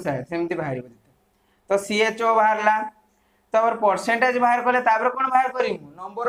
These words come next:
ଅଫ ମୋଲ୍ସ ବାହାର କରିବି। ନମ୍ବର ଅଫ ମୋଲ୍ସକୁ ତାପରେ ରେସିଓ କରିଦେଲେ ଏମ୍ପିରିକାଲ ଫର୍ମୁଲା ବାହାରି ଯାଉଛି। ତ ନମ୍ବର ଅଫ ମୋଲ୍ସ କେମିତି ବାହାର କରିବି ନା, ଥାର୍ଟି ଏଇଟ୍ ପଏଣ୍ଟ ସେଭେନ ୱାନ୍ ହରଣ ତାର କାର୍ବନର ମାସ୍ କେତେ ବାବୁ? ବାର।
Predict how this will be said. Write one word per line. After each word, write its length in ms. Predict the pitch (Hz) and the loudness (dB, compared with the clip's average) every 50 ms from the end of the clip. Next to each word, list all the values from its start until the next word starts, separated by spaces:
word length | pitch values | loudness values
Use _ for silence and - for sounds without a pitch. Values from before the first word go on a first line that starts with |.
| 247 240 | 0 0
ଅଫ 60 | 226 233 | -2 -6
ମୋଲ୍ସ 220 | 240 247 240 233 233 | -6 -6 -6 -6 -2
ବାହାର 220 | 240 240 233 240 - 233 | 0 0 0 0 -2 -4
କରିବି। 200 | 240 233 240 233 | -8 -10 -8 -4
ନମ୍ବର 320 | 226 214 202 196 226 233 240 | -4 -4 -4 -4 -4 -4 -6
ଅଫ 40 | 240 233 240 | -6 -6 -8
ମୋଲ୍ସକୁ 300 | 240 240 233 - - 247 220 | -8 -8 -8 -10 -18 -8 -4
ତାପରେ 240 | 240 247 240 240 240 247 | -4 -2 -2 -2 -2 -2
ରେସିଓ 240 | 240 233 - 247 240 | -4 -6 -8 -16 -10
କରିଦେଲେ 300 | 240 247 233 240 247 247 240 | -8 -8 -6 -4 -4 -4 -4
ଏମ୍ପିରିକାଲ 300 | 208 233 226 254 240 240 240 | -6 -8 -4 -2 -2 -2 -4
ଫର୍ମୁଲା 280 | 240 240 240 240 247 247 | -6 -14 -4 -2 0 2
ବାହାରି 200 | 240 240 240 240 240 | 2 2 2 2 0
ଯାଉଛି। 280 | 233 233 202 - - _ _ _ _ _ _ _ _ _ | 0 0 -4 -16 -20 _ _ _ _ _ _ _ _ _
ତ 20 | 208 208 202 | 2 2 4
ନମ୍ବର 240 | 196 196 208 233 247 247 | 2 4 4 4 4 4
ଅଫ 60 | 247 | 4
ମୋଲ୍ସ 240 | 247 247 254 240 247 | 4 2 2 2 0
କେମିତି 240 | 247 247 247 233 233 | -2 -2 -2 0 2
ବାହାର 200 | 226 220 202 196 170 | 2 4 4 4 2
କରିବି 200 | 185 175 175 185 | 0 0 2 2
ନା, 100 | 196 196 | 2 0
ଥାର୍ଟି 360 | 190 196 175 160 160 - - 185 196 | 2 2 2 0 0 -2 -2 0 2
ଏଇଟ୍ 140 | 202 202 202 - | 2 0 0 -2
ପଏଣ୍ଟ 260 | - 220 220 226 214 214 - - | 0 0 0 0 0 -6 -6 -6
ସେଭେନ 420 | 151 147 139 139 135 135 139 143 - - _ _ _ _ _ _ _ _ _ _ _ _ - | -6 -6 -4 -6 -6 -6 -6 -8 -10 -16 _ _ _ _ _ _ _ _ _ _ _ _ 0
ୱାନ୍ 380 | 156 160 151 147 143 147 156 170 196 - _ _ _ _ _ | 2 2 2 2 0 0 -2 -4 -12 -16 _ _ _ _ _
ହରଣ 240 | 165 175 180 196 208 220 220 214 220 - _ _ _ _ _ _ | 2 2 4 2 2 2 0 -2 -6 -14 _ _ _ _ _ _
ତାର 140 | 202 196 202 214 214 - | 2 2 2 2 2 2
କାର୍ବନର 460 | 196 196 202 190 220 226 226 226 240 233 233 | 2 2 2 2 2 0 2 2 2 2 4
ମାସ୍ 200 | 233 233 233 233 | 2 2 2 0
କେତେ 200 | - 240 220 240 | -2 0 2 4
ବାବୁ? 220 | 233 196 175 156 151 147 - 175 | 4 4 2 0 -4 0 2 4
ବାର। 260 | 175 185 185 196 | 4 4 4 2